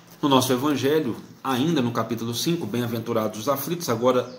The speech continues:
no item vinte e quatro, dentro das instruções dos Espíritos,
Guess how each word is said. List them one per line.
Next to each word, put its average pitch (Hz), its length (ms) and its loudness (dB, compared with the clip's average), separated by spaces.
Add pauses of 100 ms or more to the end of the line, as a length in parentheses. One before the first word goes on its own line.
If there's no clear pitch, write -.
(120)
no 139 180 2
item 120 300 0
vinte 160 360 -4
e - 20 -6
quatro, 147 480 -2
dentro 240 320 0
das 160 320 -6
instruções 160 680 -6
dos 131 180 -8
Espíritos, - 680 -6